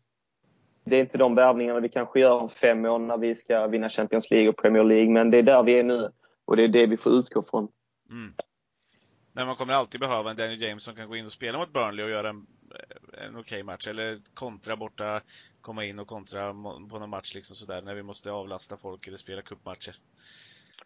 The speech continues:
Speaker 1: Precis.
Speaker 2: Eh, även om man kanske inte kommer bli den där superstjärnan. Men Wales är nog glad att han får spela fotboll. Eh,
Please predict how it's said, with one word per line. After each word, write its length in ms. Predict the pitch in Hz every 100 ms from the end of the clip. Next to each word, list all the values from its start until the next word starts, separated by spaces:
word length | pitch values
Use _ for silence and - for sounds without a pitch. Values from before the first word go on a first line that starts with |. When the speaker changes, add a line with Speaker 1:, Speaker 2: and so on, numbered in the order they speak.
| -
Speaker 1:
Precis. 460 | 117 - 117 110 - _ _ _ _ _ _ _ _ _ _ _ _ -
Speaker 2:
Eh, 400 | 107 104 104 95
även 140 | 110 110
om 80 |
man 120 | 107 104
kanske 240 | 104 107
inte 120 | 101
kommer 180 | - 104
bli 100 | 98
den 80 | 95
där 80 | 92
superstjärnan. 580 | 101 92 92 87 85 _ _ _ _ _ _ _ _ _ _ _ _
Men 160 | 117 117
Wales 240 | 143 180
är 60 | 196
nog 120 | 165
glad 180 | 143 127
att 100 | 123
han 80 | 120
får 60 |
spela 300 | 120 127 104
fotboll. 260 | 113 104 - _ _ _ - - - - - - - - _ _ _ _ _
Eh, 680 | 127 117 113 113 113 110 110